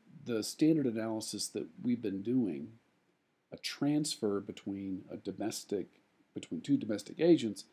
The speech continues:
has no net welfare effects. So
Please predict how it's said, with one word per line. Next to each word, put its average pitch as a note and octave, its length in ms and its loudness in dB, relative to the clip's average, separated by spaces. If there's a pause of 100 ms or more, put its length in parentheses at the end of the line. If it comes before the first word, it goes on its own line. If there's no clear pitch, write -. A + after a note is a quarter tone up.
(260)
has F#2+ 200 -4
no G2 380 -2 (300)
net F#2 240 -4
welfare G2 680 -2
effects. - 640 -12 (360)
So G2+ 320 2